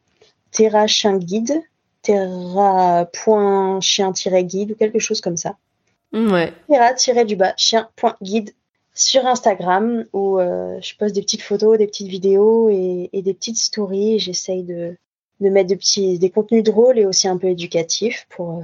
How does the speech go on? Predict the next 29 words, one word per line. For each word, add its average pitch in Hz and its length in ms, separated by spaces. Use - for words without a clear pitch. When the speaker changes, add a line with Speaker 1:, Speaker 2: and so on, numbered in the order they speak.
Speaker 1:
euh, 220 60
Speaker 2:
Mhm. 180 240
Speaker 1:
pour 196 80
les 175 160
gens 190 200
qui 208 160
me 202 40
suivent, 226 460
mais 180 160
qui 180 220
ne 175 280
connaissent 185 380
pas 196 120
les 180 120
chiens 165 260
guides. 196 280
Speaker 2:
Bon, 175 220
bah, 190 120
on 190 120
a 175 60
hâte 185 140
de 208 120
suivre 202 320
vos 190 80
aventures, 175 420
en 220 80
tout 175 140
cas. 170 240
Speaker 1:
Merci. 196 920